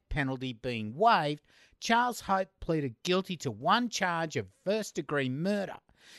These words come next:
His testimony would help seal Robert James's fate. Despite this, James pleaded not guilty. His trial began on June the twenty-second, and due to the salacious and bizarre nature of the case, it was quite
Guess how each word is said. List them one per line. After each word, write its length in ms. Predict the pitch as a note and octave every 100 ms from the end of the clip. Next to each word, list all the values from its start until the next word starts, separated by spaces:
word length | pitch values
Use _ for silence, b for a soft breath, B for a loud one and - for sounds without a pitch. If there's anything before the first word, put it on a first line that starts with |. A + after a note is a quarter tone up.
| B
His 240 | E3 - -
testimony 640 | A3 G#3+ G#3 F#3 F3 E3+
would 180 | D#3 A#2+
help 260 | A#2+ C#3 -
seal 520 | - F3+ E3 E3 A2
Robert 360 | A#2+ E3 F3+ - -
James's 560 | D3 B2+ B2 C3+ B2 -
fate. 300 | A3+ F3+ - _ _ B B B -
Despite 520 | B2+ - A3+ A3 -
this, 240 | C3+ - - _ _ - -
James 400 | D3+ D3+ D#3 -
pleaded 420 | - C3 B2+ A#2+
not 240 | A#2+ -
guilty. 420 | D3+ D3+ - G2 _ _ _ _ _ B B
His 220 | F3 -
trial 300 | F#3+ F#3+ F#3+
began 360 | F3+ F3+ F3+ F3+
on 140 | D3+
June 300 | C#3+ E3 E3
the 100 | D#3
twenty-second, 720 | - D#3 C#3 - F3 F3+ E3+ B B B
and 160 | F#3+ F3
due 240 | - G#3+
to 140 | A3 F#3+
the 200 | E3+ D3
salacious 1000 | - C3+ B2 C#3 E3 E3 D3 E3+ C#3 D3
and 160 | C3
bizarre 500 | C3 B2 B2 D3+ C#3+
nature 460 | C#3+ C#3 D3 - C3+
of 100 | A2+
the 100 | A#2+
case, 520 | - A3 E3+ D3 - b b B3+
it 60 |
was 180 | A#3 G#3
quite 420 | - - G#2 G2+